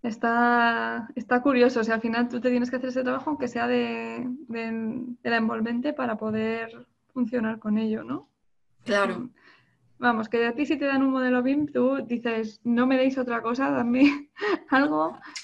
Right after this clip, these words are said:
Speaker 1: con lo que realmente
Speaker 2: Sí, por
Speaker 1: trabajar".
Speaker 2: favor, sí, por favor, si me dais un modelo bim, yo de verdad os lo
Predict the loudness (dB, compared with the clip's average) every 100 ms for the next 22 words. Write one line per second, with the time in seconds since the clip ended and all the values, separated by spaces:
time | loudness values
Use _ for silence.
0 | -6 0 2 2 2 2 4 4 6 6
1 | 8 8 10 10 10 4 -2 -2 2 4
2 | 4 6 4 6 6 8 6 4 0 2
3 | 4 2 2 2 2 2 2 0 0 0
4 | 0 -2 -4 -10 _ -2 2 2 4 4
5 | 4